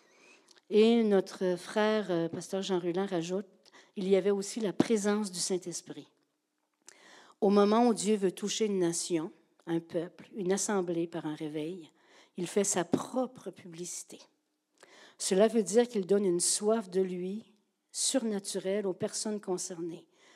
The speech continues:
les croyants et les non-croyants. Il se manifeste en multipliant les miracles et se fait connaître de tous.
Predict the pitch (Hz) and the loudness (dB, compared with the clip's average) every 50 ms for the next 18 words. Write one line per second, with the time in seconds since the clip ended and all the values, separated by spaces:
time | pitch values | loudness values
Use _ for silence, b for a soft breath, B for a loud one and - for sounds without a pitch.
0 | b b b 180 180 175 - - - 196 185 185 196 190 208 226 208 202 202 190 | b b b -2 -2 -2 -2 0 2 2 2 4 2 2 0 0 -2 -2 0 0
1 | 185 175 180 180 - - 175 165 151 143 139 - - _ _ B B B B B | 0 0 -2 -4 -6 -6 -6 -6 -6 -8 -12 -14 -20 _ _ B B B B B
2 | B B B _ 202 202 196 - - 220 202 202 214 254 302 320 294 247 - - | B B B _ 0 0 0 4 4 4 4 6 6 6 6 6 6 4 4 2
3 | - 247 262 247 - - 202 185 185 196 220 254 277 285 262 - - - 233 - | 2 2 2 0 -2 -4 -2 0 0 2 4 4 4 4 2 -2 -8 -10 -10 -8
4 | - 226 214 208 214 220 220 208 190 180 180 175 170 160 160 165 202 233 277 262 | -6 -4 -2 -2 -2 -2 -2 -2 -2 0 0 -2 -2 -2 -2 -2 -2 -2 -2 -4
5 | 180 - 127 143 165 B B B B B B B B 196 196 - - 185 - - | -4 -6 -8 -10 -12 B B B B B B B B 0 2 2 2 2 0 -2
6 | 220 202 - - 202 190 190 196 202 214 214 - - 180 165 160 160 - - 175 | -4 -4 -2 0 0 0 2 0 -2 -2 -4 -6 -8 -8 -8 -8 -10 -10 -12 -14
7 | - - - - - - - - | -14 -14 -16 -16 -16 -16 -16 -18